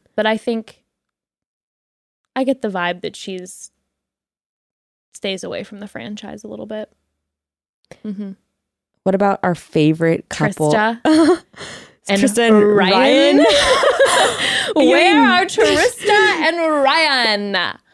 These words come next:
Speaker 2: I will never forget when they were doing the recap episodes and he surprised her by, like, coming onto the Zoom and she's, like, crying.
Speaker 1: Do you remember
Speaker 2: The
Speaker 1: what
Speaker 2: love story for the ages.
Speaker 1: an emotional mess you and I were during their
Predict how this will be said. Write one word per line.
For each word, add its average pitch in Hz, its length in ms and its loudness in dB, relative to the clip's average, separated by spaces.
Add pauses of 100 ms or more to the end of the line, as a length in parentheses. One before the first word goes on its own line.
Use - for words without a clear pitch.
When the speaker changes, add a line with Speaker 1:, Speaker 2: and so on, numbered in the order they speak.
(120)
Speaker 2:
I 262 160 2
will 262 320 4
never 254 300 4 (200)
forget 466 300 2
when 359 160 2
they 349 100 2
were 339 60 2
doing 359 140 2
the 359 40 2
recap 381 380 0
episodes 453 440 0
and 247 200 2
he 302 240 2
surprised 320 680 0
her 370 240 2
by, 269 440 0
like, 247 240 0
coming 277 340 2
onto 285 240 2
the 262 180 2
Zoom 247 580 2
and 269 200 0
she's, 247 280 0
like, 226 200 0
crying. 240 800 2
Speaker 1:
Do 311 80 6
you 311 60 2
remember 370 180 2
Speaker 2:
The 370 60 4
Speaker 1:
what 262 140 4
Speaker 2:
love 359 100 -4
story 453 320 2
for 415 140 0
the 302 160 2
ages. 247 580 2
Speaker 1:
an 247 100 0
emotional 226 520 0
mess 214 320 -6
you 254 100 -2
and 247 80 -2
I 254 140 0
were 277 320 2
during 269 360 2
their 254 440 0